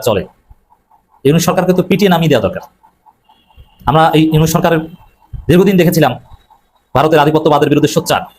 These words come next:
কোনো ছাড় নেই। ইউনূস আঙ্গুল বাঁকা করে কথা বলতেন মোদির বিরুদ্ধে, ভারতের বিরুদ্ধে, কোনো ছাড় দিতেন না। কিন্তু এখন আমরা কি দেখছি? হাসতে হাসতে ইলিশ দেয়। রহস্যটা কি? বাংলাদেশের মানুষ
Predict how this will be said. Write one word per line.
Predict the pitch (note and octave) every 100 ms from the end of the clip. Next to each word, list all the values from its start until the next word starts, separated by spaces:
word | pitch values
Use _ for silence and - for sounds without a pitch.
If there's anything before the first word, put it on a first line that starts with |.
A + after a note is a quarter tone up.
| _
কোনো | C#3+ E3
ছাড় | C#3+ A#2+
নেই। | F2 D#2 - _ - -
ইউনূস | C#3 D3+ - - C3+
আঙ্গুল | D#3+ E3+
বাঁকা | D3 C#3+
করে | C3+
কথা | C3 B2+
বলতেন | A#2+ A#2+
মোদির | A#2+ G#2+
বিরুদ্ধে, | G#2+ G2 - - _ - - - - - _ _ _ -
ভারতের | B2 B2+ A2
বিরুদ্ধে, | G#2 G#2 - _
কোনো | D3+ D#3+
ছাড় | C3+ A#2
দিতেন | G#2 F2+
না। | - _ _ _ - _
কিন্তু | D3 D#3
এখন | F#3
আমরা | F3+
কি | F3+ F3
দেখছি? | F3+ A#3 - _ _ _ _ _ _ _ -
হাসতে | F3 F#3 F#3
হাসতে | F3+ E3+
ইলিশ | E3+ -
দেয়। | G2 - _ - _ _ -
রহস্যটা | D#3 F#3 F#3+ C#3+
কি? | E2 - _ _ _
বাংলাদেশের | D3+ F3+ F#3 F3+ G#3
মানুষ | G3+